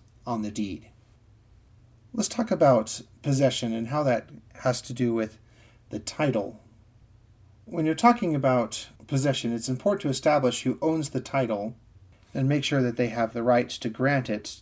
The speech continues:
to another party. And when this is done, they often look at what's called a chain of title. And this is something that is kept by, it should be kept by the local government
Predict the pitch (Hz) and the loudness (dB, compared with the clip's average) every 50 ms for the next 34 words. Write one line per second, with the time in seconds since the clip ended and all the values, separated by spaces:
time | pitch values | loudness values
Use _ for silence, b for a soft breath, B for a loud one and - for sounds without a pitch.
0 | - - - - 107 101 98 101 110 113 107 104 98 101 95 - - 127 113 107 | -18 -16 -8 -6 -6 -6 -6 -6 -6 -6 -6 -6 -6 -8 -8 -2 2 2 2 2
1 | 107 - - - _ _ _ - _ _ - _ _ _ - - _ b b b | 0 -8 -10 -16 _ _ _ -20 _ _ -20 _ _ _ -20 -20 _ b b b
2 | b b b b b b b b - - 147 160 202 240 226 - 180 135 - - | b b b b b b b b -6 0 2 6 6 6 6 6 2 0 2 2
3 | 120 107 104 104 120 123 123 - - - - - 127 135 135 - 165 175 - 170 | 2 2 2 -2 -4 -4 -6 -10 -16 -20 -10 -4 0 2 4 4 4 4 4 2
4 | 147 143 143 139 - 143 123 127 123 - - - 156 143 135 127 113 - 120 117 | 2 2 0 0 0 0 0 0 -2 -2 -2 2 4 6 6 6 4 0 -6 -4
5 | - - - - 233 254 240 226 185 - 117 - - - 117 110 107 110 - - | -4 -2 4 6 8 8 8 8 6 4 -2 -6 -4 -2 0 0 0 -2 -6 -8
6 | - B B B B B B B B - 165 226 269 - 294 220 - - 190 175 | -14 B B B B B B B B 2 4 4 4 4 4 2 4 2 2 0
7 | - 160 143 143 135 131 - - 120 120 113 110 110 110 - - - - - _ | 0 -2 0 4 4 4 4 4 0 0 0 0 0 -2 -4 -8 -10 -14 -20 _
8 | - - - 139 - - - 131 131 120 117 117 120 117 117 113 - 123 110 - | -6 2 2 2 2 2 -6 -2 0 2 4 4 2 0 -2 -4 -6 -10 -10 -10
9 | 139 135 - - 240 214 160 147 - - 143 123 - - - - - _ - - | -12 -6 2 2 4 4 4 2 2 2 2 2 2 0 -8 -16 -16 _ -20 -20
10 | - - - _ - - - - - - - _ - - - b b b b b | -20 -20 -20 _ -20 -20 -20 -20 -20 -20 -20 _ -20 -20 -20 b b b b b
11 | b b b _ _ - _ - - - - - 143 139 127 127 120 123 127 - | b b b _ _ -20 _ -20 -20 -18 -6 2 2 2 4 4 2 0 0 -2
12 | 127 117 160 160 147 139 113 110 107 113 139 - - - | -2 2 2 2 2 4 0 0 0 -2 -4 -8 -10 -12